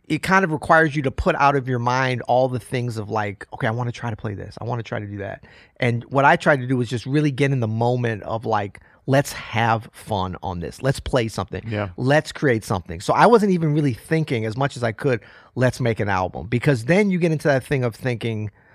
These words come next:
Speaker 1: like, "Okay, I'm gonna try to nail on the first take. Well, if I get to the second take, it's gonna, you know, it won't sound as fresh. And I don't wanna be the one. Let me, let me lay back a little bit. Let me do this number of choruses." All the sort of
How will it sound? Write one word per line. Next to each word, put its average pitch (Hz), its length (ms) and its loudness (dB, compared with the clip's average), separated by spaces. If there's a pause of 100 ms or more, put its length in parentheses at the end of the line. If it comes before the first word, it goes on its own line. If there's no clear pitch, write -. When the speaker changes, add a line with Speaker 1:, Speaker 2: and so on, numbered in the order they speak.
(160)
Speaker 1:
like, 107 400 0 (180)
"Okay, 113 160 0
I'm 107 60 2
gonna 107 100 0
try 107 180 -6
to 120 60 -2
nail 113 220 -2
on 104 80 -4
the 95 80 -6
first 104 300 -6
take. 90 180 -10
Well, 101 100 -8
if 104 80 -6
I 110 60 -2
get 135 140 -6
to - 60 -20
the 123 80 -6
second 127 340 -4
take, 113 200 -2
it's 110 160 -10
gonna, 104 260 -6 (540)
you 120 140 -2
know, 92 340 -6
it 117 40 -10
won't 117 200 -6
sound 120 300 -6
as 107 80 -8
fresh. 113 500 0
And 113 240 -8
I 135 80 2
don't 139 120 4
wanna 131 160 0
be 127 100 -2
the 120 100 -2
one. 120 380 -2
Let 127 140 0
me, 139 180 0
let 143 140 -2
me 135 100 -2
lay 135 200 0
back 120 320 0
a 127 40 -2
little 117 240 -2
bit. 110 320 -4 (160)
Let 135 100 2
me 147 80 4
do 135 140 0
this 131 240 -2
number 123 180 -2
of 117 80 -4
choruses." 120 380 -2
All 170 300 4
the 160 120 -2
sort 147 240 -2
of 117 140 -4